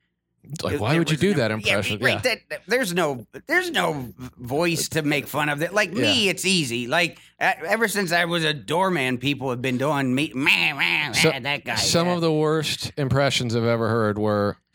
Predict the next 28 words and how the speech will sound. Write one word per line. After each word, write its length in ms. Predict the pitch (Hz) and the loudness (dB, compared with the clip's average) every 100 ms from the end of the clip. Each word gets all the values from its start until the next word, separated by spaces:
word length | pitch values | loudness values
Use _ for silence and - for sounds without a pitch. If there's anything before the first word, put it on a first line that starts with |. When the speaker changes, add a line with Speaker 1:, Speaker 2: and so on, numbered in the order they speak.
| _ _ | _ _
Speaker 1:
uh, 380 | - 107 104 98 - _ _ _ _ _ _ | -4 0 0 -2 -4 _ _ _ _ _ _
untalented 960 | - 131 123 131 131 131 120 117 113 104 | -2 -2 0 0 2 0 0 2 2 0
open 300 | - 123 120 | -2 -2 0
micers, 480 | 113 113 107 110 90 | 0 0 0 -2 -4
well, 100 | 117 | -4
not 160 | 147 139 | -2 0
open 220 | 131 107 | -2 -2
micers, 400 | 117 117 117 101 | -2 0 -2 -2
but 180 | 113 107 _ - _ | -2 -6 _ -20 _
people 220 | - 165 151 | -4 0 0
who 80 | |
just 220 | 139 127 - | 0 -2 0
hung 200 | 135 120 | -2 0
out 200 | 123 113 | 0 2
here 200 | 110 104 | 0 0
trying 320 | - 120 113 | 0 0 0
to 60 | 107 | 0
do 320 | 107 104 98 | 2 2 0
Caparulo 680 | - 117 104 104 98 95 | 0 0 0 0 2 2
impressions. 540 | 95 104 110 - 170 123 - | 0 0 -2 0 -2 0 -2
Speaker 2:
<laughs> 60 | |
Yeah. 400 | 143 165 147 147 | 0 0 2 2
Speaker 1:
There 80 | 143 | 2
was 100 | 151 | 2
this 140 | 165 151 | 2 2
guy, 220 | 151 127 | 2 0
Dusty, 680 | 107 127 131 - 98 87 - _ _ _ | 0 0 0 0 -2 -2 -8 _ _ _
and 420 | - 107 107 107 | -4 0 2 0